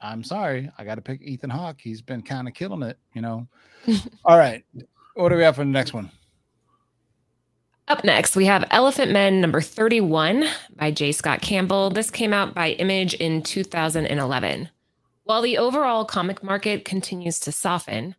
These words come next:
Speaker 2: truly scarce books continue to sell extremely well. A raw one in fifteen ratio copy of Elephant Men number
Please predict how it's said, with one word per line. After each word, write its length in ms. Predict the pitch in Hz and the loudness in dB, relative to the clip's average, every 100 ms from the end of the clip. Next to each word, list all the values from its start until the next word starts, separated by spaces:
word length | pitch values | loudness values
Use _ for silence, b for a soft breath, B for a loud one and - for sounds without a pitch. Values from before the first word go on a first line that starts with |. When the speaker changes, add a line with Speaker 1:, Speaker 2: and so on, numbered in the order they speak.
| _ _ _ - | _ _ _ -6
Speaker 2:
truly 240 | 247 247 | -2 0
scarce 380 | - - 190 185 | 0 -2 -2 -2
books 380 | 170 156 - - | -2 -2 -4 -4
continue 400 | 180 156 160 151 | -4 -2 -2 -2
to 80 | |
sell 320 | 151 143 139 - | -2 -2 -2 -2
extremely 600 | - - - 151 143 139 | -2 -4 -2 -2 -2 -2
well. 460 | 151 131 90 98 - _ _ _ - | 0 0 0 -4 -8 _ _ _ -4
A 100 | 185 | -2
raw 380 | 175 208 247 269 | 0 0 0 0
one 180 | 202 | 0
in 140 | 220 226 | 0 -2
fifteen 500 | 196 185 - 190 185 | -4 -8 -4 -2 0
ratio 480 | 165 165 - 196 226 | 0 -2 -2 -2 -4
copy 460 | - 170 165 165 | -4 -6 -2 -2
of 100 | 170 | -2
Elephant 440 | - 165 190 220 180 | -2 -4 -4 -6 -4
Men 260 | 160 160 | -2 -2
number 220 | 160 139 | -2 -4